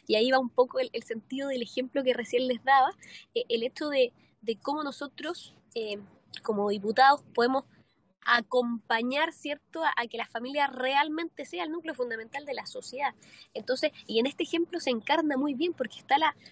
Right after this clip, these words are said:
la responsabilidad primera, ¿cierto?, que es con, con los nuestros. Entonces, eh, cómo nosotros poder incentivar de distintas maneras a que, eh, ciertas responsabilidades como el pago de las pensiones alimenticias se concrete.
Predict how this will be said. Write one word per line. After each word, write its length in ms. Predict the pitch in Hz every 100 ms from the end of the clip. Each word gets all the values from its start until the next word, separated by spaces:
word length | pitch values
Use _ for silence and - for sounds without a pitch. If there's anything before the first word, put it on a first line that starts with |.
| _
la 200 | 233 233
responsabilidad 1400 | 226 226 240 - - 233 233 - 226 220 220 220 277 339
primera, 460 | 247 226 370 285 -
¿cierto?, 500 | 233 240 - 294 403 - -
que 80 | -
es 80 | 233
con, 220 | - 262
con 280 | - 226 226
los 140 | 208
nuestros. 520 | 214 262 311 - 214 - - -
Entonces, 540 | 240 214 254 269 311 302 - -
eh, 220 | - 220 208 - _ -
cómo 180 | 254 269
nosotros 380 | 247 262 254 -
poder 220 | 247 262
incentivar 880 | 277 247 233 226 - 220 214 254 294
de 100 | 254
distintas 520 | 226 - 262 277 240
maneras 480 | 247 294 311 285 - - - _
a 120 | - 226
que, 400 | 220 226 220 208 _ _ _ -
eh, 240 | 208 196 _ _ _ _ - - -
ciertas 260 | - 277 285
responsabilidades 760 | 285 247 233 233 262 277 - -
como 260 | 359 415
el 80 | 320
pago 380 | - 269 302 320
de 80 | 285
las 120 | 240
pensiones 340 | 247 226 277
alimenticias 520 | 285 233 220 294 339 311
se 80 |
concrete. 480 | 220 214 - 277 -